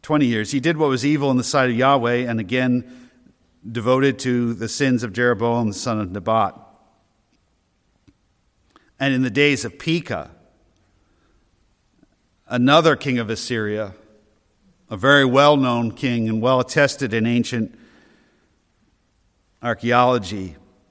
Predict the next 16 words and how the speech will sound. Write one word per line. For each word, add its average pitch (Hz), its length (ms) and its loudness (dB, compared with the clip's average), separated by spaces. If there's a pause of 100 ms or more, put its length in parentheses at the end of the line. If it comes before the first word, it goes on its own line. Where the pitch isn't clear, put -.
(380)
Tiglath-Pileser, 131 1300 -2
king 135 260 0
of 117 100 -2
Assyria, 127 560 2
came, 107 600 -4 (580)
and 113 180 -2
this 151 160 0
time 123 560 2 (440)
he 123 180 0
was 117 220 0
not 131 260 2
going 127 220 2
to 113 60 -2
be 107 100 -4
bought 110 320 2
off, 104 500 -2